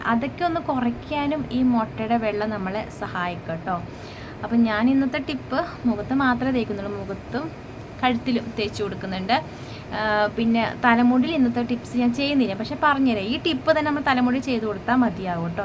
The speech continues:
തലമുടി താരനൊക്കെ നല്ലവണ്ണം കുറയ്ക്കാൻ പറ്റും. ആ, മുടിയൊക്കെ നല്ല, ഇപ്പം ഉള്ളില്ലാത്ത മുടിക്കൊക്കെ നല്ലൊരു ഉള്ള് തോന്നിക്കാനൊക്കെ പറ്റിയ ഒരു ടിപ്പും കൂടി ആട്ടോ ഇത്, മുട്ടയുടെ വെള്ള ചേർത്ത ടിപ്പ്. അപ്പോൾ നമുക്ക് മുട്ടയുടെ വെള്ളം എടുക്കാവേ. മുട്ടയുടെ വെള്ളം കൂടെ ഒരു സാധനം കൂടി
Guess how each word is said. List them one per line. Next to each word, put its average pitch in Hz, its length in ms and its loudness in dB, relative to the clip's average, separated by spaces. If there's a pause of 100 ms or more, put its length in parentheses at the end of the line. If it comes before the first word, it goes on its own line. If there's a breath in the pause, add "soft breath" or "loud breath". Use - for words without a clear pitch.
തലമുടി 180 360 -4 (120)
താരനൊക്കെ 180 560 -2
നല്ലവണ്ണം 269 760 2
കുറയ്ക്കാൻ 220 440 2
പറ്റും. 220 360 -2 (440 loud breath)
ആ, 196 140 -2 (100)
മുടിയൊക്കെ 202 400 -2
നല്ല, 196 180 -4 (180)
ഇപ്പം 220 200 -4 (460)
ഉള്ളില്ലാത്ത 240 600 6
മുടിക്കൊക്കെ 202 500 -2
നല്ലൊരു 202 460 -2 (300)
ഉള്ള് 269 320 4
തോന്നിക്കാനൊക്കെ 196 640 -2 (100)
പറ്റിയ 190 320 -6
ഒരു 240 100 4 (140)
ടിപ്പും 240 380 4
കൂടി 220 140 2 (100)
ആട്ടോ 175 200 -4
ഇത്, 180 100 -4 (120)
മുട്ടയുടെ 208 420 -6
വെള്ള 202 220 -2 (140)
ചേർത്ത 180 260 -4 (100)
ടിപ്പ്. 185 280 -4 (580 loud breath)
അപ്പോൾ 302 220 -4
നമുക്ക് 269 280 0
മുട്ടയുടെ 240 360 4 (600 loud breath)
വെള്ളം 208 260 -2
എടുക്കാവേ. 190 460 -4
മുട്ടയുടെ 262 260 2
വെള്ളം 277 200 0
കൂടെ 262 140 0
ഒരു 254 140 0
സാധനം 254 180 4
കൂടി 240 100 4